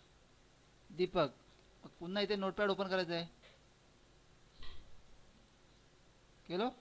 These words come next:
पुन्हा आपण इथे काही लिहू शकतो, हा, इथे ही फाईल सेव्ह करायची आहे. कशी सेव्ह करणार? फाईल सेव्ह. आता आपण कुठे जाणार?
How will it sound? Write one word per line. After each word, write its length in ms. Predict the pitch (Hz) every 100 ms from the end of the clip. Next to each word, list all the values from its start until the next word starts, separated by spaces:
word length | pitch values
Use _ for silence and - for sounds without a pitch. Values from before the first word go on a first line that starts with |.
| - - - - - - -
पुन्हा 180 | 202
आपण 120 | 226 240
इथे 100 | 240
काही 240 | 202 220
लिहू 120 | 226
शकतो, 240 | 202 160 196
हा, 60 |
इथे 260 | 233 143 123 - - - - - - - - - - - - - - - - - - - - 139 - - - - 180
ही 60 |
फाईल 240 | 185 202 208
सेव्ह 220 | 208 208
करायची 180 | 190 180
आहे. 80 |
कशी 100 | 190
सेव्ह 180 | 196 208
करणार? 340 | 202 196 202 214 - - - - - - - - - - -
फाईल 520 | 175 180 196 202 208 - - - - - - - - - - - - - - - - - -
सेव्ह. 400 | - 214 190 175 - - - - - - - - - - - - - - - -
आता 180 | 160 185
आपण 140 | 190
कुठे 160 | 196 202
जाणार? 260 | 202 202